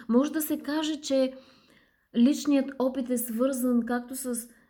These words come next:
достоверността на нещата, но може би най-вече с начина, по който сме се чувствали в дадените ситуации. А чувствата играят голяма роля в оформянето на нашите убеждения. Затова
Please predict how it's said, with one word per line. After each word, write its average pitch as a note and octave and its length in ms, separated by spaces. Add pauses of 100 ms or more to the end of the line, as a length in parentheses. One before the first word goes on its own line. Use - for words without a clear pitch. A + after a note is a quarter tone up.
(100)
достоверността G3 960
на B3 160
нещата, F#3 640
но A#3 260
може B3 380
би A#3+ 140
най-вече A#3+ 1000
с - 120
начина, A#3 460
по G#3+ 160
който A3 320
сме G3+ 220
се F3+ 220
чувствали A3+ 600
в F3+ 180
дадените E3+ 540
ситуации. D#3+ 720 (800)
А A#3+ 100
чувствата C#4+ 420
играят A#3+ 400 (480)
голяма G3+ 380
роля A3 260
в G3 140 (340)
оформянето G3 680
на F3+ 120
нашите F3+ 360
убеждения. F3 600
Затова A3 540